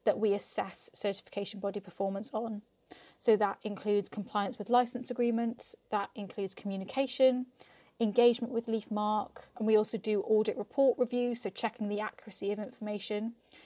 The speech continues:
It's a really in-depth review where we can then identify any issues. If necessary, we will, um, issue a sanction, but we provide a score that enables us to track certification body performance over time.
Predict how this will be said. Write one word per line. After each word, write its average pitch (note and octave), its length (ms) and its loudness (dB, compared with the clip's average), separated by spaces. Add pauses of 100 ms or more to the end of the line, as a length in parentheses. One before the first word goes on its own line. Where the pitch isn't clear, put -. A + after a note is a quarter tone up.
(100)
It's A3 120 0
a A3+ 60 0
really A#3 280 4
in-depth A3 440 -2
review G#3+ 500 0 (340)
where G#3+ 200 4
we G3+ 100 4
can G#3 300 -6
then G3+ 420 -4 (140)
identify A3+ 480 2
any G3+ 240 -4
issues. B3 640 -2 (500)
If - 220 4
necessary, G#3+ 640 2
we G3 160 0
will, G3 380 0 (400)
um, F#3+ 160 -2
issue G3 200 -6
a F#3+ 60 -2
sanction, A3+ 480 0
but A3 140 4
we A3 120 2
provide A3+ 360 2
a A3+ 40 0
score A3+ 600 2 (300)
that - 120 2
enables G#3+ 420 0
us G#3 180 -6
to - 160 -6
track - 520 -4
certification G#3+ 680 -4
body G3+ 200 -6
performance G3+ 580 -8 (100)
over G3+ 200 -4
time. G3+ 420 -10